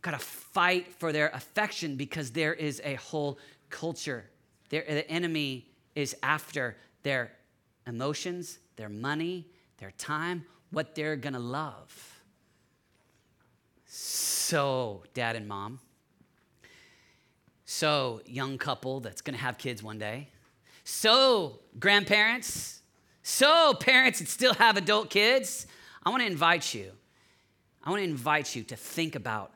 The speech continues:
battling for the affections of your children. And a part of the vision that you have for your life is to help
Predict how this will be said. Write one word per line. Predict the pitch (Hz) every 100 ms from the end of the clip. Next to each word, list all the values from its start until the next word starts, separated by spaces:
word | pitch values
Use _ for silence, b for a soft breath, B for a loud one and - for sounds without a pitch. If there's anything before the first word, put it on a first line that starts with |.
| -
battling | 98 131 139 156 165 170
for | - 113
the | 107
affections | 98 - 127 - 127 127
of | - 104
your |
children. | 95 98 92 90 - _ _ B B B B -
And | 147
a |
part | - 165 185 214
of | 156 139 113
the | 117
vision | 107 185 180 208
that | 165 -
you | 151
have | 143 139 139
for | -
your | 113 120
life | 120 117 98 - - - B B
is | 135 -
to | 147
help | 120 - 165 180 185